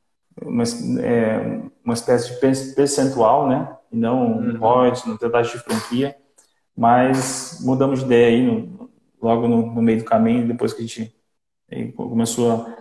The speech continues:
Speaker 1: a, a ouvir, ouvir bem. Agora você falou um pouco, falou mais detalhado, né? Mas eu tinha ouvido, visto que uma, um vídeo seu, uma resposta no Story, fez eu repensar. E a gente tem amigos, né?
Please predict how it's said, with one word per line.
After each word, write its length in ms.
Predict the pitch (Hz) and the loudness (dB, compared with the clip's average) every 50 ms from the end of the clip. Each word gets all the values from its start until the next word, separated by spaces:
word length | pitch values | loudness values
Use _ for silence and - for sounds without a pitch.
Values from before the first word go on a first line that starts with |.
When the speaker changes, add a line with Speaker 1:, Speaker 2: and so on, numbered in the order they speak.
| - _ _ | -20 _ _
Speaker 1:
a, 300 | - 110 113 107 113 113 | -4 -2 0 2 2 4
a 40 | 113 113 | 4 4
ouvir, 360 | 117 113 113 123 131 139 131 | 4 2 2 2 2 4 4
ouvir 220 | 123 117 135 160 | 2 2 2 2
bem. 400 | 151 156 170 180 160 143 131 113 | 2 2 2 2 2 2 0 0
Agora 220 | 117 113 120 127 127 | 2 2 2 2 2
você 120 | - - | 0 0
falou 200 | - 143 135 127 | 0 2 2 2
um 20 | |
pouco, 500 | 127 135 131 - 123 123 - 123 117 - _ | 0 -4 -6 -6 -6 -4 -4 -6 -8 -12 _
falou 200 | - - 117 117 | -6 -2 2 4
mais 160 | 120 117 117 | 4 4 4
detalhado, 640 | 120 117 117 113 107 107 113 123 143 156 139 - 110 | 2 2 4 4 4 4 4 4 4 4 2 2 0
né? 220 | 113 127 160 - - - _ _ _ _ _ _ | 0 0 -2 -4 -6 -14 _ _ _ _ _ _
Mas 100 | - 110 | -8 -8
eu 40 | 110 | -2
tinha 120 | - 127 | 0 0
ouvido, 280 | 123 120 135 131 123 117 | 0 0 0 -2 -2 -2
visto 340 | 113 127 127 - - - - | -2 -2 -2 -2 -6 -10 -8
que 80 | - 147 | -6 -2
uma, 500 | 151 156 143 120 110 104 101 - - - - - _ _ _ _ _ - | 2 4 4 4 4 2 -2 -6 -10 -14 -18 -20 _ _ _ _ _ -2
um 100 | 135 127 | -2 0
vídeo 360 | 113 117 127 151 139 120 113 | 2 4 2 2 2 0 -2
seu, 180 | - - 123 117 | -2 0 2 2
uma 160 | 117 113 107 | 2 2 2
resposta 520 | 123 120 110 - - 120 123 127 127 131 | 0 -2 -4 0 2 2 2 2 2 0
no 80 | 117 110 | 0 -2
Story, 440 | 110 - - 110 110 123 - - - - - _ _ _ _ _ _ - | -2 -2 -2 0 0 0 0 -2 -6 -10 -16 _ _ _ _ _ _ -2
fez 140 | 120 117 113 | 0 0 2
eu 60 | 123 | 2
repensar. 440 | 131 127 127 135 127 - 147 147 156 | 0 2 2 0 2 2 2 2 4
E 140 | 165 175 | 2 2
a 120 | 165 - 156 | 0 -2 -4
gente 160 | 151 156 - | -4 -4 0
tem 80 | - 190 | 2 2
amigos, 540 | 180 - 135 147 185 202 156 135 120 113 | 2 4 2 2 0 0 0 -2 -2 -2
né? 240 | 113 113 123 135 131 | -2 -2 -2 -2 -4